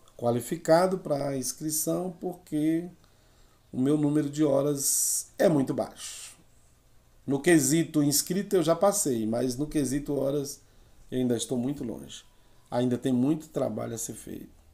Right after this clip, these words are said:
E é isso aí, espero que vocês tenham gostado, né? E eu vou ficando por aqui.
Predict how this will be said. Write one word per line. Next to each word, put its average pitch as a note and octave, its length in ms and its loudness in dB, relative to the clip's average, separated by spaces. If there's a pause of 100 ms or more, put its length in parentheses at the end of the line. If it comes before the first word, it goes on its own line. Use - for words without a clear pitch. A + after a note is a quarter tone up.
(640)
E D#3+ 60 0
é E3 60 4
isso E3 180 2
aí, B2+ 120 4
espero C3 360 -2
que C3+ 80 -14
vocês C3+ 280 -4
tenham A#2 280 -4
gostado, D3 680 -2
né? D#3+ 220 -4 (1500)
E B2 440 -2 (880)
eu B2 120 -4
vou A#2 160 -8
ficando A#2 340 -8
por C#3 180 -2
aqui. D3 400 -6